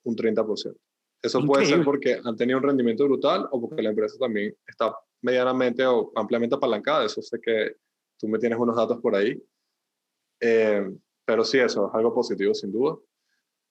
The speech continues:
Speaker 1: Eh, sus
Speaker 2: Y muy
Speaker 1: activos
Speaker 2: pocas, la
Speaker 1: corrientes.
Speaker 2: verdad. Yo, yo no conozco muchas empresas que tengan un roe tan alto y siendo tan, también tan grande.
Speaker 1: No, de, de este sector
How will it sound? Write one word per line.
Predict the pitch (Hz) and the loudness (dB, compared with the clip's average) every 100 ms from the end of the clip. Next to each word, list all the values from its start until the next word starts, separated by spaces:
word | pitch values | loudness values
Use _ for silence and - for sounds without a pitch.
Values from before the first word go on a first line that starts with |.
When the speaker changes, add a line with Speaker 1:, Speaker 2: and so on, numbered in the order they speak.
| _ | _
Speaker 1:
Eh, | 117 113 110 104 101 - - _ | 0 2 4 2 0 -6 -18 _
sus | - - | -8 0
Speaker 2:
Y | 165 | 2
muy | 185 | 4
Speaker 1:
activos | 240 - | 4 4
Speaker 2:
pocas, | 127 | 2
la | 117 | 2
Speaker 1:
corrientes. | 143 | 0
Speaker 2:
verdad. | 156 180 147 | 0 -2 0
Yo, | 147 | -2
yo | 156 170 | -2 0
no | 196 | 0
conozco | 156 156 - | 0 -2 0
muchas | 170 165 165 | 0 0 0
empresas | 165 156 156 | 0 -2 -2
que | 160 | -6
tengan | 156 156 | -4 -4
un | 156 | -4
roe | 151 165 156 | -2 -2 -2
tan | 151 | -2
alto | 151 170 160 190 | -2 -2 -2 0
y | 175 | 0
siendo | 165 160 160 | 0 0 -2
tan, | 160 160 156 | -2 -2 0
también | 147 147 147 | 0 0 -2
tan | 147 143 | -4 -4
grande. | 143 160 | 0 2
Speaker 1:
No, | 170 | 4
de, | 110 113 - | 2 -2 -2
de | 117 | 0
este | 113 147 | 0 0
sector | - 143 - 135 - - | 0 -2 0 0 0 -4